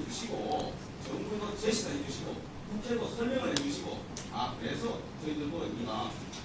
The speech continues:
예를 들어 재정이 얼마 필요하겠구나, 또는 무슨 대책이 필요하겠구나, 이렇게 중심을 잡고 대응을 해야 됩니다. 그런 면에서 중앙은행에서 좀 더 적극적인 역할을 해 주시고, 조만간에 일본의 수출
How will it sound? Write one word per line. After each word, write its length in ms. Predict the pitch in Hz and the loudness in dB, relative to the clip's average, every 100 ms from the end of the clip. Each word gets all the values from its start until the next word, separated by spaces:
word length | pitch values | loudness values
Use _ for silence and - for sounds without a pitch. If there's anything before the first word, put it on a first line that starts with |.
| - - - - - - - - - - | -8 -8 -6 -6 -6 -8 -8 -8 -2 2
예를 160 | 233 | 4
들어 180 | 226 - | 4 4
재정이 280 | - 160 - | 2 2 2
얼마 220 | - 170 | 2 2
필요하겠구나, 640 | - - 151 156 - - - - - - - | 0 0 2 0 2 0 0 -6 -8 -8 -6
또는 220 | 202 - | -4 -2
무슨 240 | - - - | -2 -2 -2
대책이 320 | - 214 - | 0 0 0
필요하겠구나, 580 | - - - - 110 104 - - | -2 -2 -2 -4 -2 -4 -4 -4
이렇게 200 | 101 - - | -4 -2 -2
중심을 380 | 104 - - | -4 -4 -2
잡고 260 | - 185 185 | -2 -2 -2
대응을 200 | - - 240 - | -2 -2 -2 -2
해야 140 | - - | -4 -2
됩니다. 500 | - - - - - - - - - - - | -4 -4 -4 -2 -2 -4 -6 -8 -8 -8 -6
그런 180 | - - | -2 -2
면에서 380 | 269 - - - - - - | -2 -2 -4 -4 -6 -6 -8
중앙은행에서 640 | - 120 - - - - - - - - - | -4 -2 -2 -2 -2 -2 -2 -4 -4 -4 -2
좀 240 | 196 208 | 2 2
더 240 | - - - - 160 | 2 0 -2 -6 -4
적극적인 560 | 160 151 - - - - | -4 -4 -4 -4 -2 -2
역할을 580 | - - - - 170 - - - - | -4 -4 -2 -2 -2 -4 -6 -6 -2
해 100 | - | -2
주시고, 420 | - - - 104 - - - | -2 -4 -2 -4 -4 -6 -4
조만간에 680 | 139 151 160 170 165 165 - - - 147 | 0 2 2 2 2 0 -2 -6 -6 -2
일본의 580 | 147 - - - - - | 0 0 2 2 0 -2
수출 420 | - - - - | -6 -6 -4 0